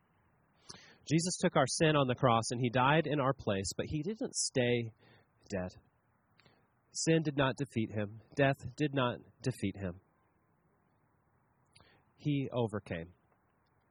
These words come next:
Jesus went willingly to the cross, and he rose again.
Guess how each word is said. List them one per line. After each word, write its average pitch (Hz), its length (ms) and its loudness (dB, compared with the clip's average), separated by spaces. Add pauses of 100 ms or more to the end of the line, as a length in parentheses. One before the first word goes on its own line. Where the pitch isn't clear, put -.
(280)
Jesus 123 340 -4
went 110 140 -4
willingly 135 540 -2
to 139 100 -4
the 131 100 -4
cross, - 440 -6 (1300)
and 117 120 -4
he 139 120 0
rose 101 500 0
again. 120 380 4